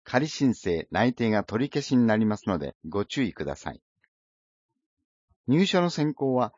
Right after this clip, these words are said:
先着順ではありません。例年、受付期間前半は非常に混雑し、お待ちいただくことがありますので、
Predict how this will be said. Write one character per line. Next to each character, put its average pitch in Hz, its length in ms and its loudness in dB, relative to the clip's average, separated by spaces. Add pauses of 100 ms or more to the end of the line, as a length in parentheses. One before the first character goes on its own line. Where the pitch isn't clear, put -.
(120)
先 170 280 2
着 160 260 -2
順 143 260 2
で 127 80 2
は 69 220 2
あ 73 40 -2
り 110 120 0
ま 113 100 0
せ 104 180 -6
ん。 73 140 -8 (960)
例 147 200 2
年、 147 260 2 (100)
受 170 220 -2
付 175 240 -2
期 - 120 -20
間 143 340 0
前 117 200 2
半 123 300 0
は 110 160 -2 (220)
非 127 160 -6
常 170 240 2
に 170 120 -2
混 160 300 0
雑 95 220 0
し、 - 320 -14 (380)
お 107 60 -2
待 156 360 0
ち - 80 -10
い 120 40 -8
た 131 140 2
だ 131 140 0
く - 80 -20
こ 120 160 -4
と 113 80 -2
が 87 140 0
あ 78 60 0
り 92 100 -2
ま 90 100 -2
す - 120 -8
の 73 120 -4
で、 71 200 -8